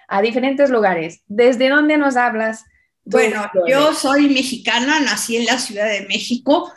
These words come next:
Speaker 2: siempre he vivido en la Ciudad de México y en diferentes estados de la República.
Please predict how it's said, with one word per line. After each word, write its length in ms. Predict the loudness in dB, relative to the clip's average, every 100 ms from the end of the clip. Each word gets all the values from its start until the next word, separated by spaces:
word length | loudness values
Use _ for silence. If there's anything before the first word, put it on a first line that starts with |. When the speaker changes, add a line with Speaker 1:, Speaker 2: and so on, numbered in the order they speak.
| -18 -4
Speaker 2:
siempre 640 | 0 2 2 0 -2 0
he 60 | 0
vivido 420 | -2 -4 -2 -2
en 80 | -2
la 140 | -4
Ciudad 260 | -6 -4 -2
de 120 | 0
México 440 | -2 -4 -6 -4
y 140 | 0 0
en 80 | 0
diferentes 640 | -2 0 0 0 -4 -6
estados 460 | -6 -2 -2 -2 -2
de 60 |
la 140 | -4 -4
República. 600 | -6 -2 -2 0 -4 -8